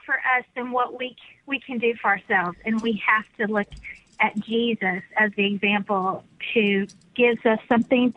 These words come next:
to, to as-, aspire to. And in his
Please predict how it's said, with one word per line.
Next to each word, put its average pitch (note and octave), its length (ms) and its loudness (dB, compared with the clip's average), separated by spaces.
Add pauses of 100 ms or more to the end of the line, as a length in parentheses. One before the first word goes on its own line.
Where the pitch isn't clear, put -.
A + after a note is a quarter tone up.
to, B3 360 0 (500)
to C#4 260 2
as-, B3 140 -2 (240)
aspire C4 500 -2 (120)
to. A#3 80 0
And G#3+ 300 -4
in B3 120 -2
his B3+ 240 -2